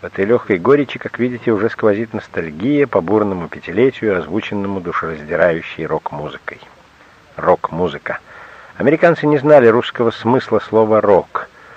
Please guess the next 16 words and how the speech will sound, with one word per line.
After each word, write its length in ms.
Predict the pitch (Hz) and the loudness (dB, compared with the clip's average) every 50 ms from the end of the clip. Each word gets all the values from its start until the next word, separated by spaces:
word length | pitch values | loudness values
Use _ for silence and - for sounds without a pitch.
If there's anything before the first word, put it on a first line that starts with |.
| - - - _ - | -20 -20 -20 _ -8
А 80 | - 90 | -6 -6
если 180 | 92 - 117 | -4 -2 0
бы 140 | 107 107 117 | 4 4 4
знали, 340 | 90 95 123 151 170 160 147 | 4 6 6 6 6 6 6
быть 200 | 123 113 - - | 4 2 0 2
может, 260 | 127 147 147 - - | 2 2 2 2 0
это 160 | 135 - 120 | -2 -2 -2
прибавило 480 | - 107 107 98 120 135 135 127 127 127 | 0 0 2 6 6 6 6 6 4 2
бы 120 | 117 107 | 4 4
этой 220 | 117 117 - 123 110 | 4 4 4 2 2
музыке 380 | 104 110 117 107 101 - - | 2 2 2 0 0 -4 -4
не 100 | 101 95 | -4 -2
только 300 | 90 - 139 147 - - | 2 2 2 2 2 -2
грохочущих 800 | 117 101 98 98 - - 98 95 - 92 - - - 85 - - | 0 2 2 2 4 2 0 0 0 -4 -4 -4 -4 -4 -4 -2
камней, 440 | - - 85 87 90 98 117 147 147 | 2 2 2 2 4 4 4 4 4
качающихся 800 | - - 101 - - 98 98 90 85 - - 85 - - - | 4 2 0 2 2 0 2 0 0 -4 -10 -14 -14 -16 -18